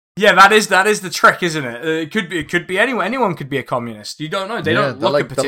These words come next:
Speaker 1: particular way.
Speaker 2: body snatchers or something.
Speaker 1: That's right. They look like actual people.
Speaker 2: Mm-hmm.
Speaker 1: Which
Speaker 2: It's
Speaker 1: is
Speaker 2: like,
Speaker 1: the
Speaker 2: uh,
Speaker 1: s-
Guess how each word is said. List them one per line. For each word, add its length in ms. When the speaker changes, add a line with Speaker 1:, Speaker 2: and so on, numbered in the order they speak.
Speaker 1:
particular 120
way. 200
Speaker 2:
body 320
snatchers 540
or 60
something. 380
Speaker 1:
That's 220
right. 340
They 160
look 540
like 320
actual 440
people. 300
Speaker 2:
Mm-hmm. 320
Speaker 1:
Which 140
Speaker 2:
It's 80
Speaker 1:
is 40
Speaker 2:
like, 140
Speaker 1:
the 60
Speaker 2:
uh, 40
Speaker 1:
s- 220